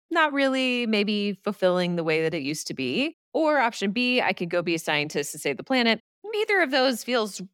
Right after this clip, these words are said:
right. And so you went and made an option C, which was, "I'm gonna use the skills and the things that I like to do in order to help the planet." And I think that's such a good skill.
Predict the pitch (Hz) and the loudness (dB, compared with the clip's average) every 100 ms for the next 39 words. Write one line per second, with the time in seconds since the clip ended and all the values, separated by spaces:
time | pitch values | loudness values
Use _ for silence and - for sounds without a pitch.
0 | _ 175 226 226 170 170 175 - - - | _ 0 2 4 2 2 0 -4 -10 -4
1 | - 190 208 208 190 220 - 190 170 170 | -2 0 0 0 0 -2 0 0 0 0
2 | 175 165 - 165 120 147 - 160 160 - | 2 0 0 0 2 2 0 -6 -6 -4
3 | 339 214 165 185 165 180 - 190 170 156 | 0 0 2 0 -2 -4 -2 0 2 0
4 | 160 - 185 190 170 151 151 - 151 143 | -2 -2 0 0 -2 -4 -6 -2 -2 -2
5 | 156 - - - 160 - 147 147 151 143 | -4 -8 -6 -4 -4 -2 -4 -4 -2 -2
6 | 143 131 147 151 143 135 131 170 _ _ | -2 -4 -6 0 0 0 -2 -8 _ _
7 | 202 190 - 180 165 151 - 160 175 113 | 0 0 4 4 6 2 0 -4 -4 -4
8 | 170 - 139 101 67 165 - - - 165 | -8 -4 -4 -2 -4 -6 -10 -14 -8 -2
9 | 147 147 143 147 139 135 - - - _ | -2 -2 -6 -2 -2 -2 -8 -12 -16 _
10 | - - - 330 320 302 214 220 196 - | -14 -10 -4 -4 -2 -2 0 -2 -2 -4
11 | - - 55 220 | 0 0 -2 -6